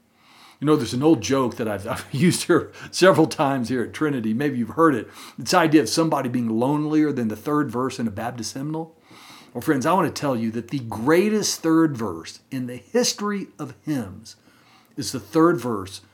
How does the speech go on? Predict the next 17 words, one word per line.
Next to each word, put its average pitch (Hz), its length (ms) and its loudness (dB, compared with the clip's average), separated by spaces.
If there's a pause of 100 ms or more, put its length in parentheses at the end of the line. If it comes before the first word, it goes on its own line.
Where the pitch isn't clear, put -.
from 113 240 -6
"It 139 120 -4
Is 101 200 -6
Well 117 440 -6
With 120 240 -6
My 110 200 -8
Soul." 98 480 -16 (500)
Do 135 80 -10
you 131 80 -6
know 180 300 10
it? 226 100 4
Can 160 140 -6
you 135 60 -4
say 180 220 0
it 220 80 0
with 208 200 -4
me? 214 240 -2